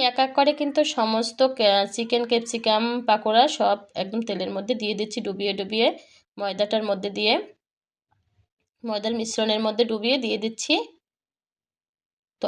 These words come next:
আজকের ভিডিওটি যদি ভালো লাগে প্লিজ, প্লিজ আমাকে একটি সাপোর্ট করে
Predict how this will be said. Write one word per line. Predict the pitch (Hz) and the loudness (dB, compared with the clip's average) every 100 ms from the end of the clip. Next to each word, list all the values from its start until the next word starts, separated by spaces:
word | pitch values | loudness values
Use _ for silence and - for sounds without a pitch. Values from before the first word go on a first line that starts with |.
| - | 2
আজকের | 254 254 320 | 2 2 2
ভিডিওটি | 262 240 247 247 | 2 4 4 2
যদি | 240 240 | 2 0
ভালো | 226 220 214 | 0 2 4
লাগে | 214 220 | 2 0
প্লিজ, | 226 320 349 339 | -2 2 2 0
প্লিজ | 277 262 262 | 2 4 4
আমাকে | 226 214 220 | 4 0 -2
একটি | - 233 | -4 -2
সাপোর্ট | 240 226 233 254 | 4 4 4 0
করে | - 240 | 2 4